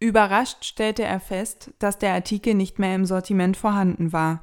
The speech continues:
und so packte er uns kurzerhand das Ausstellungsmodell in einen Karton.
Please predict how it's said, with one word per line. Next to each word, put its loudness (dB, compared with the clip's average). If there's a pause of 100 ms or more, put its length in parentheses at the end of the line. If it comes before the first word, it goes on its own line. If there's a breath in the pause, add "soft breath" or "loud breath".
und 6
so 4
packte -2
er 2
uns 2
kurzerhand -2
das -2
Ausstellungsmodell -2
in 0
einen 0
Karton. -6